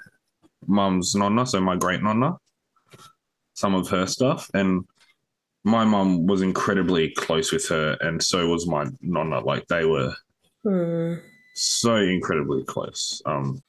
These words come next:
Speaker 1: yeah, so we're down there, and as soon as they, like, start talking about her 'cause they found her stuff, they're like, "Oh, look at this, I remember this." The garage just closes us in.
Speaker 2: Oh, no.
Speaker 1: And we're like,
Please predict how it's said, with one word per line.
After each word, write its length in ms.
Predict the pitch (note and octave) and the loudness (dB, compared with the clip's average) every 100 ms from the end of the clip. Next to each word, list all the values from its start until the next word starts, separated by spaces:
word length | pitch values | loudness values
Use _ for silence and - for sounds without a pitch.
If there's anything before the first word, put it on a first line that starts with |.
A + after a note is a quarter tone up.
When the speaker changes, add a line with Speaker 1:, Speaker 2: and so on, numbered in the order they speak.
| - | 2
Speaker 1:
yeah, 200 | A2+ G2+ | 4 4
so 180 | A2+ A2 | 4 4
we're 120 | A2 | 4
down 180 | A2 A2 | 4 4
there, 260 | G#2 F2 | 4 4
and 140 | G2+ F#2 | 2 2
as 180 | G2+ | 0
soon 200 | - A#2 | 2 4
as 200 | A#2 A2 G2+ | 4 2 2
they, 140 | G2+ | 2
like, 300 | F#2+ F#2 - | 2 0 -2
start 300 | - F#2+ - | -2 -2 0
talking 320 | - G2 F#2+ | 0 0 2
about 260 | F#2 F2+ D2+ | 0 0 0
her 120 | F2 | 0
'cause 140 | F2 F2 | 0 -2
they 100 | E2+ | -2
found 200 | F2 F2 | -2 -2
her 40 | |
stuff, 200 | - F#2+ | -4 -2
they're 80 | F#2+ | 0
like, 180 | F#2+ - _ - _ _ - | 0 -4 _ -20 _ _ -2
"Oh, 200 | B2 B2 | 2 4
look 240 | B2 B2+ | 2 2
at 160 | A#2+ A2+ | 0 2
this, 280 | A2+ A2 - | 0 2 0
I 120 | G#2 | -2
remember 360 | A2 A2 G#2 G2 | 0 0 2 2
this." 380 | F#2+ G2 - - - _ | 2 0 -6 -16 -20 _
The 80 | A#2+ | -2
garage 420 | G#2 G#2 G#2+ A#2+ | 2 2 2 2
just 200 | D#3+ C#3 | 0 0
closes 460 | - - G2 F#2+ F#2+ | -2 2 2 4 2
us 200 | F#2 - | 2 -2
in. 320 | - F#2 A#2+ - _ _ - | 0 0 0 -4 _ _ 0
Speaker 2:
Oh, 260 | C4+ B3+ G3 | 2 4 4
no. 420 | G3 F#3+ F#3+ F#3 - - _ _ _ - | 4 4 2 -2 -8 -20 _ _ _ 2
Speaker 1:
And 160 | G#2+ | 4
we're 120 | G2+ | 6
like, 220 | G2 F#2 | 4 2